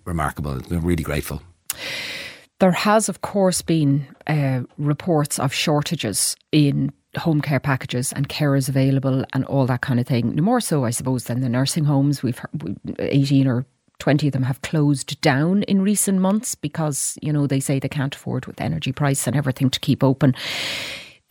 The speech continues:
Speaker 2: Has anything improved in that regard from your perspective?
Speaker 1: No. <sighs> I mean, that's the short answer, uh, as far as I can see.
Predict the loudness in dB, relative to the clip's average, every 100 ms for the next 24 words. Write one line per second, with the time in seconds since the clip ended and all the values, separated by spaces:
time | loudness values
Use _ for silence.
0 | -18 _ _ -10 -10 -12 -6 -2 2 4
1 | 4 4 6 4 4 4 4 4 0 -6
2 | -10 -4 0 0 0 -2 -2 0 -2 -2
3 | -2 0 -2 -4 -4 -2 0 -2 -4 -8
4 | -10 -12 -14 -14 -18 -18 -20 -20 -20 _
5 | _ _ _ 0 2 2 0 -8 -4 0
6 | 2 2 2 2 2 2 0 -2 -2 -2
7 | -2 -4 -6 -2 0 0 -2 -4 -6 -4
8 | -4 -2 -2 0 0 -4 -4 -2 0 2
9 | 2 0